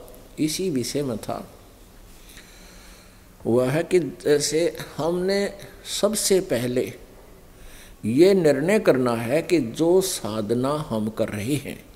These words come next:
जिन मंत्रों का हम जाप कर रहे हैं, ये कहीं मनमाना आचरण तो नहीं है। इसको कहाँ से निर्णय करें, इसका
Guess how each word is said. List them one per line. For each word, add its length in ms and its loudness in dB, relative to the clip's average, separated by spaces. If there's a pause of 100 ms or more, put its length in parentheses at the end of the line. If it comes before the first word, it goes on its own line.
(540)
जिन 320 4
मंत्रों 500 4
का 140 2
हम 440 0
जाप 380 2
कर 100 4
रहे 180 2
हैं, 120 -2
ये 180 6
कहीं 360 2
मनमाना 680 2
आचरण 580 2
तो 180 4
नहीं 260 0
है। 160 -2 (1120)
इसको 320 6
कहाँ 380 2
से 180 4
निर्णय 380 4
करें, 200 2
इसका 300 -2